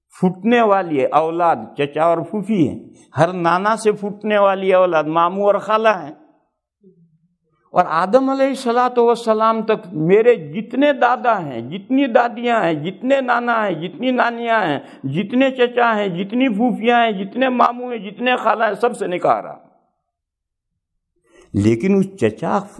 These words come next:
پھوپھی اور خالہ، ماموں کا جو جنریشن چلے گا، اسلام کہتا ہے یہ قریب نہیں، یہ دور ہو گئے، لہذا ان سے نکاح جائز ہے۔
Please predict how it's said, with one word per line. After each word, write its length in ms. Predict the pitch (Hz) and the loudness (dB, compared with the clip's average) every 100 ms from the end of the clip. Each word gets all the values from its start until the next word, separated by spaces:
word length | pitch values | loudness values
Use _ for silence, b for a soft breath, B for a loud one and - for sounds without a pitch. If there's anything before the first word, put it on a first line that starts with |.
| - | -20
پھوپھی 600 | - - 170 170 180 156 | -18 -2 -2 0 0 2
اور 140 | 139 | 2
خالہ، 520 | 143 - 123 139 185 | -2 -2 0 0 0
ماموں 400 | 190 180 180 190 | -2 -2 0 0
کا 100 | 208 | -2
جو 160 | 202 185 | 0 0
جنریشن 800 | 113 117 127 214 247 226 254 233 | 0 0 2 2 2 0 0 4
چلے 340 | 196 165 120 | 4 2 -2
گا، 180 | 92 76 B B | -4 -10 B B
اسلام 460 | 123 120 147 151 151 | -6 -2 0 0 0
کہتا 280 | 139 131 143 | -2 0 0
ہے 80 | 139 | 2
یہ 160 | 143 | 0
قریب 340 | 143 131 135 120 | 0 0 0 0
نہیں، 160 | 127 131 | 0 0
یہ 180 | 113 | 0
دور 240 | 117 151 127 | 2 2 2
ہو 300 | 104 95 78 | 0 -4 -6
گئے، 200 | 71 76 b - | -12 -14 b -2
لہذا 180 | 120 127 | 0 2
ان 140 | 139 | 2
سے 140 | 139 139 | 2 0
نکاح 260 | 135 127 | 2 0
جائز 440 | 127 123 107 95 | 2 0 -2 -6
ہے۔ 100 | 71 | -10